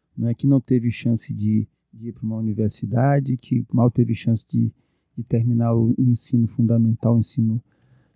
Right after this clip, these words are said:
e se tornar um educador? Da onde vem esse teu conhecimento? E o que te faz ainda apostar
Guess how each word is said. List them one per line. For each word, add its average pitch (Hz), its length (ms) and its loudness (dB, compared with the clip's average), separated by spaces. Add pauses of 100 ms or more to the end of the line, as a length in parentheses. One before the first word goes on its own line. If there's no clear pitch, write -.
e 170 60 -4
se 170 140 2
tornar 160 240 6
um 160 80 0
educador? 131 640 0 (340)
Da 160 160 -2
onde 214 280 4
vem 175 180 4
esse 160 120 0
teu 156 160 -2
conhecimento? 139 840 0 (260)
E 147 80 2
o - 60 8
que 180 120 -14
te - 180 2
faz 156 300 2
ainda 143 240 2
apostar 143 420 2